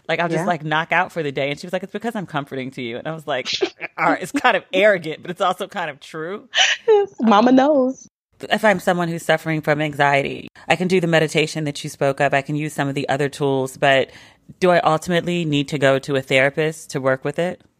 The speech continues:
Speaker 2: I would say, given the intensity of it, the impact to your social,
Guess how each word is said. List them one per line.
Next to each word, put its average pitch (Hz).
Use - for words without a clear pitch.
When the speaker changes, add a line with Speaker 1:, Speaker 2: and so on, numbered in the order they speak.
Speaker 2:
I 208
would 240
say, 208
given 190
the 180
intensity 226
of 208
it, 349
the 175
impact 196
to 214
your 165
social, 185